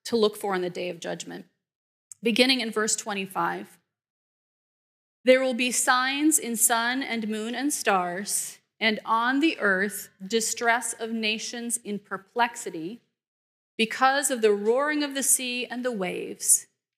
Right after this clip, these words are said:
people fainting in fear and with foreboding of what is coming on the world, for the powers of heaven will be shaken." According to the story God tells in Scripture, when the day of judgment comes close,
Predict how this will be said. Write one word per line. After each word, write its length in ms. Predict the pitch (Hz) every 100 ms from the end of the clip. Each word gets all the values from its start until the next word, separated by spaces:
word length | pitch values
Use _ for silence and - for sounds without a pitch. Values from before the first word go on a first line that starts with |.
| -
people 320 | 269 262 220
fainting 640 | 214 - 285 277 311 330 294
in 140 | 277
fear 580 | - 247 208 170 160 190
and 140 | 202 214
with 140 | 233
foreboding 680 | - 254 226 214 226 269 262
of 100 | 226
what 180 | 202 196
is 160 | 196
coming 340 | - 202 196 190
on 100 | 190
the 80 | 190
world, 480 | 180 165 - - - _ _ _ _ _
for 80 | 214
the 100 | 202
powers 600 | 202 - 262 269 262 247
of 80 | 220
heaven 420 | - 220 214 208
will 80 | 190
be 140 | 175
shaken." 680 | 175 - 170 170 - - - _ _ _ _ _ _ _ _ _ _ _ _ _ _ _ _
According 480 | 220 220 320 311 392
to 100 | 403
the 80 | 330
story 280 | - 294 269
God 300 | 233 226 240
tells 240 | 254 285
in 80 | 262
Scripture, 460 | 240 - 240 - 208
when 100 | 214
the 80 | 220
day 380 | 247 262 359
of 160 | - 240
judgment 440 | 262 247 254 226
comes 400 | - - 220 -
close, 760 | - _ 349 208 170 - - -